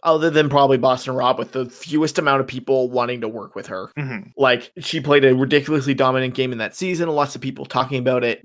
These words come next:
Speaker 1: having a lot of connections on the game, like, with Tony and Sandra and stuff like that. And she's still there. She's still in a strong position.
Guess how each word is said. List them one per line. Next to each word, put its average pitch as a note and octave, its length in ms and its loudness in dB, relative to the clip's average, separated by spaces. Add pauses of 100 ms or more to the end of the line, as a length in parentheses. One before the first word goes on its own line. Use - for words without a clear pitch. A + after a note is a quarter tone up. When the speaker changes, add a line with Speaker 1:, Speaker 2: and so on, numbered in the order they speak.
(120)
Speaker 1:
having E3 540 0
a D3 100 2
lot C3 260 4
of C3+ 60 -2
connections C#3+ 580 -6
on D#3 140 0
the D#3 120 -4 (340)
game, F3 260 2
like, C3 220 -6
with C#3 260 -6
Tony B2+ 420 -2
and A#2+ 80 -8
Sandra A#2+ 360 -6
and C3 100 -12
stuff - 140 -12
like C#3 120 -10
that. D#3 280 -6
And C3+ 340 0
she's C3+ 220 -2
still E3+ 180 2
there. C#3 240 6
She's C3+ 220 -4
still C3+ 280 0
in C3 60 0
a B2+ 60 -4
strong B2 380 -2
position. B2 600 -8